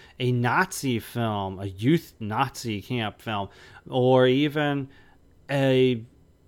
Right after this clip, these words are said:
superhero movie, you know? Uh, he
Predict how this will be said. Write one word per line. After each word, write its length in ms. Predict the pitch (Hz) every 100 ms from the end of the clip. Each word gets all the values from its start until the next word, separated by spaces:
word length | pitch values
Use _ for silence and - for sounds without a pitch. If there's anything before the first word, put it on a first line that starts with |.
| -
superhero 1300 | - - - 240 269 370 - 123 117 110 101 92 95
movie, 680 | 120 123 113 98 85 90 - _
you 180 | 120 120
know? 300 | 117 120 147 - - - - - _ _ -
Uh, 280 | 143 139 139
he 680 | - 147 170 185 180 -